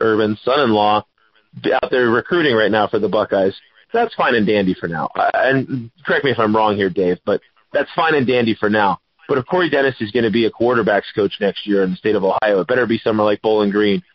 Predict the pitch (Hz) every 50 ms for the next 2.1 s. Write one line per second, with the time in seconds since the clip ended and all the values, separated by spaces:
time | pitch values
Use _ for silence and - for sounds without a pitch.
0 | - _ - 123 120 110 110 107 104 110 101 120 117 110 104 101 - - - 110
1 | 101 85 90 113 123 131 127 - - 127 120 113 - 135 120 107 110 110 113 110
2 | 107 98